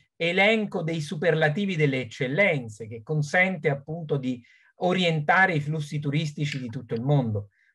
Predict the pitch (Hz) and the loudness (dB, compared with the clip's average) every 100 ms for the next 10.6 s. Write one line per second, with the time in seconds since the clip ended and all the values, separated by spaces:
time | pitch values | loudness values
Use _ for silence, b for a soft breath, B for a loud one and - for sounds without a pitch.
0 | - 147 196 214 233 254 208 123 156 165 | 0 4 4 4 4 2 2 -2 -2 0
1 | 151 147 139 135 151 139 127 - 139 - | 2 2 0 2 2 2 0 -8 -10 -6
2 | 139 113 - 147 143 123 110 110 139 123 | -6 -4 0 2 4 0 -4 -10 -8 -6
3 | 135 123 113 107 113 104 - 104 92 - | -2 0 -2 -2 -2 -2 -4 -8 -8 -14
4 | - 208 185 104 b b - - 233 247 | -2 2 2 0 b b -20 -2 4 4
5 | 240 185 143 139 - 226 185 117 127 110 | 4 2 2 -4 -2 0 0 -2 -8 -14
6 | - 143 139 147 180 151 127 147 208 202 | -12 -12 -2 2 4 2 0 0 0 -2
7 | - 156 135 117 b b - 135 151 196 | -6 -2 -2 -4 b b -8 -2 2 2
8 | - 160 147 139 151 147 123 135 127 123 | 0 -4 -2 2 2 2 -2 -6 -4 0
9 | 123 131 127 107 110 - 117 113 110 104 | 2 4 2 -2 -6 -10 -8 -6 -4 -6
10 | 107 101 101 98 - - | -6 -8 -10 -12 -16 -20